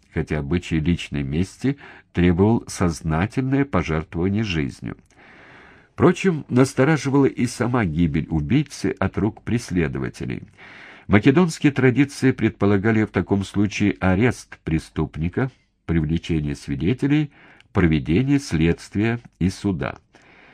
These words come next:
Вероятно, следствие и допрос Павсания были кому-то невыгодны. Признавая личные мотивы Павсания и не отрицая возможную причастность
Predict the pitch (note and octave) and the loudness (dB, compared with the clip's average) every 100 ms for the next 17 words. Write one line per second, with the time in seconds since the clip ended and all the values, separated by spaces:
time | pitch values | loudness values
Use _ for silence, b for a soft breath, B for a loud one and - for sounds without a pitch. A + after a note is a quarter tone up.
0 | b b b b F2+ A#2 F3+ - D3 - | b b b b 4 6 6 4 2 2
1 | - G#2+ A#2 - G2+ G2+ G2+ F2 F2+ F2+ | 0 2 2 0 0 2 2 2 2 0
2 | F2+ - D#2 - G2+ D3+ C#3+ D3+ D3 C#2+ | 0 -2 -6 -4 -2 0 0 0 -2 -2
3 | D#2 C3 D3+ G2+ D#2 D#2+ - A2 - F#2 | -2 -2 -4 -4 -4 -4 -2 -4 -2 0
4 | G#2+ D#2 D2 B1+ B1 C2 A1+ - _ _ | 0 0 -6 -6 -8 -8 -10 -12 _ _
5 | _ _ _ _ _ _ _ b b b | _ _ _ _ _ _ _ b b b
6 | b b b b - F#2+ G2+ C3+ D3+ C#3 | b b b b 2 2 4 2 4 4
7 | B2+ - A2 G#2 G2 - A2 G2 - F2 | 4 2 0 2 2 2 0 2 0 -2
8 | - G2 G#2 G2 F#2 - F#2 F2 F2 E2+ | -2 -2 0 2 2 2 2 4 2 -2
9 | F2 - F2 F2+ E2+ - D#2+ E2 E2 D#2 | -6 -2 -2 0 -2 -2 -2 -2 -4 -4
10 | - D#2+ - F2 - C#2+ D2 - - | -4 -6 -4 -4 -6 -10 -10 -12 -20